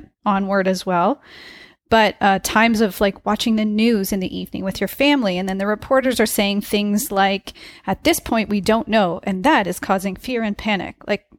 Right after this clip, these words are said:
all of those things that you take in, um, create that, those experiences that your brain is now drawing upon to figure out how it should react in this situation.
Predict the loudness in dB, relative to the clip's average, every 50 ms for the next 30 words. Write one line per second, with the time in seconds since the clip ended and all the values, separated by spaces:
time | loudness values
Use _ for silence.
0 | _ -6 -2 2 2 4 2 4 4 4 4 4 2 0 -6 -12 _ 0 0 2
1 | 2 2 0 -2 -2 0 -2 -2 -2 -4 -8 -8 -6 -4 -4 -4 -4 -4 -6 -6
2 | -4 -2 -2 -2 -4 _ -20 -20 -20 -20 -20 -20 -20 -20 _ _ -6 -6 -6 -6
3 | -8 -12 -6 -2 0 2 2 2 2 0 -2 _ -20 _ _ _ 0 2 2 2
4 | 2 0 -2 -10 _ _ _ _ _ _ _ _ _ -4 0 0 2 2 0 -2
5 | -4 -6 -6 -8 -8 -8 -6 -2 2 2 2 2 2 0 -2 0 0 0 0 0
6 | -2 0 0 0 0 0 -2 -2 -2 -2 -4 -4 -4 -4 -6 -6 -2 0 4 4
7 | 4 4 4 2 0 -4 -4 -6 -4 -2 -2 -2 -4 -6 -8 -10 _ -14 -10 -10
8 | -10 -4 -4 -4 -4 -2 -2 -4 -4 -4 -8 -6 -2 0 0 0 0 -2 -6 -8
9 | -8 -8 -6 -6 -6 -6 -6 -6 -8 -6 -2 0 0 0 0 -2 -10 -10 _ _
10 | _ _ -14 -14 -12 -12 -10 -10 -10 -10 -10 -10 -12 -16